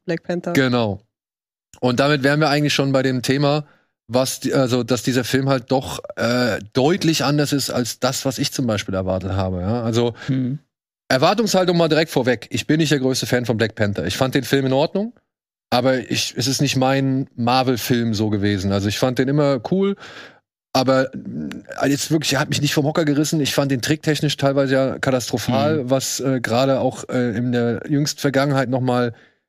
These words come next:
Speaker 2: ja, rekapituliert wurde, indem halt so viele Digital Artists gesagt haben, ja, wir hatten halt einfach keine Zeit. Und
Speaker 3: Mhm.
Speaker 2: der wurde ja auch,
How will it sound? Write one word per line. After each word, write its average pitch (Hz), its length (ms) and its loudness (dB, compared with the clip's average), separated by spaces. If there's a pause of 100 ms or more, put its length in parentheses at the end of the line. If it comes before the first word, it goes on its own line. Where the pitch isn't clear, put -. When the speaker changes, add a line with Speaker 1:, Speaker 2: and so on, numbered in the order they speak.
(120)
Speaker 2:
ja, 117 80 4
rekapituliert 135 680 0
wurde, 131 280 2
indem 123 260 0
halt 120 120 0
so 123 80 -2
viele 127 260 0
Digital 131 480 -2
Artists 127 420 0
gesagt 123 360 -2
haben, 123 220 0
ja, 123 280 0 (160)
wir 107 140 0
hatten 135 160 0
halt 120 100 0
einfach 110 160 -2
keine 120 160 -2
Zeit. 127 320 -2
Und 123 140 -6
Speaker 3:
Mhm. 113 280 -2 (300)
Speaker 2:
der 120 140 2
wurde 151 180 4
ja 147 100 4
auch, 135 260 0